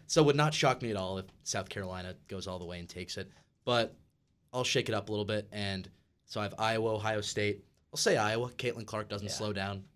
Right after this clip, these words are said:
Speaker 1: Maybe another forty bomb.
Speaker 2: If Caitlin Clark makes the championship game,
Speaker 1: She's not
Speaker 2: she's
Speaker 1: losing.
Speaker 2: not losing.
Speaker 1: No.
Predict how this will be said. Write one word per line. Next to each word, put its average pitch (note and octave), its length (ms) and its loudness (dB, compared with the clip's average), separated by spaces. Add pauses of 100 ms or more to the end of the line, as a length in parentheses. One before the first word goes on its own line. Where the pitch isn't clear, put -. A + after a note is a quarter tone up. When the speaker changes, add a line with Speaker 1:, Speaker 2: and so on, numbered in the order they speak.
(560)
Speaker 1:
Maybe F#2 160 -6
another G2 240 -2
forty G2 320 -6
bomb. G2 240 -6 (240)
Speaker 2:
If D#3 200 4
Caitlin G#3 380 8
Clark C#3+ 340 10
makes A2 360 4
the A2 100 0
championship G#2+ 640 -4
game, C#3 380 0
Speaker 1:
She's G#2+ 260 -4
not G#2 80 0
Speaker 2:
she's D3+ 220 8
Speaker 1:
losing. A2 80 2
Speaker 2:
not G2+ 260 6
losing. F#2 380 -6
Speaker 1:
No. - 60 -18